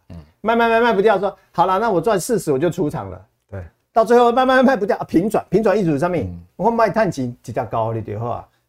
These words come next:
Speaker 2: 那你就会评估啊，你当初去买一瓶四十六万，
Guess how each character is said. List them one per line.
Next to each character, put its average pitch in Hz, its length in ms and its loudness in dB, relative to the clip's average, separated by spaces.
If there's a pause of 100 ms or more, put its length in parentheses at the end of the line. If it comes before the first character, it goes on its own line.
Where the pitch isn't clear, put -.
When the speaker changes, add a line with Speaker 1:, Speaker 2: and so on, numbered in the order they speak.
(100)
Speaker 2:
那 262 120 0
你 180 160 2
就 156 100 6
会 185 60 2
评 160 200 0
估 160 120 2
啊， 156 160 4
你 139 120 -2
当 202 220 -2
初 196 100 -4
去 202 80 -2
买 143 160 -2
一 165 60 -4
瓶 139 160 -4
四 - 100 -10
十 123 160 -8
六 123 220 0
万， 113 180 0